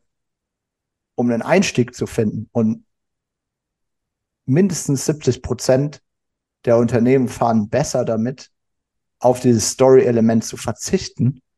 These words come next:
und lieber auf glasklare Kommunikation und Werbebotschaften zu setzen, als unbedingt auf Teufel komm raus,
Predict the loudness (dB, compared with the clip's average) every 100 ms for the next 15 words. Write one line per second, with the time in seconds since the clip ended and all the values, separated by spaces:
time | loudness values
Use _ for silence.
0 | _ _ -2 0 0 -2 2 2 2 -4
1 | -8 -4 2 4 4 0 -6 0 2 4
2 | 2 -2 -2 0 0 0 -4 -10 0 2
3 | 2 0 0 0 0 -4 -6 -8 -8 -10
4 | -8 -12 -12 -8 -8 -8 -6 -6 -8 -20
5 | -20 _ _ _ _ _ _ _ 0 2
6 | 2 0 -14 _ 2 4 4 4 6 6
7 | 2 -4 _ _ _ -8 -8 0 4 4
8 | 0 -4 -2 0 2 2 0 -6